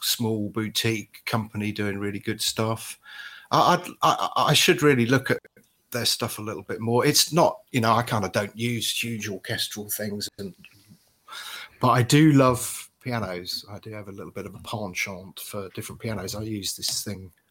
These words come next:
a lot, actually. It's called Emotional Piano, uh, which again is really soft, lovely. Uh, and then there's another one, V G P, which is by a guy I really like, uh, Art Vista,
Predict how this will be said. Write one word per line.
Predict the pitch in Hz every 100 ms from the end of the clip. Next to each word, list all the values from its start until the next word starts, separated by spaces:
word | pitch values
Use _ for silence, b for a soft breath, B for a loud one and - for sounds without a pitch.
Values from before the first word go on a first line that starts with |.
| -
a |
lot, | 95 110 107 -
actually. | 90 - -
It's | -
called | - 101 95 _ _ _ _ _ _ -
Emotional | 104 113 113 - 95 98 90
Piano, | - 95 95 90 - _ b b b b b -
uh, | 120 117 113 107 - _
which | 131 -
again | 127 131
is | 113 98
really | 127 110
soft, | 107 - 110 - - - - -
lovely. | 113 107 95 101 92 - b b b b _
Uh, | 104 107 104 104 110
and | 101
then | 107
there's | 107 110
another | 107 107
one, | 101 98
V | 110 98
G | - 101
P, | - - 117 110 104 101 -
which | - -
is | - - - _ _ -
by | 98 95
a |
guy | 95 98 98
I |
really | 98 101 98
like, | 95 98 98 92 - -
uh, | 98 98 98 117
Art | 107 -
Vista, | 110 - - 104 101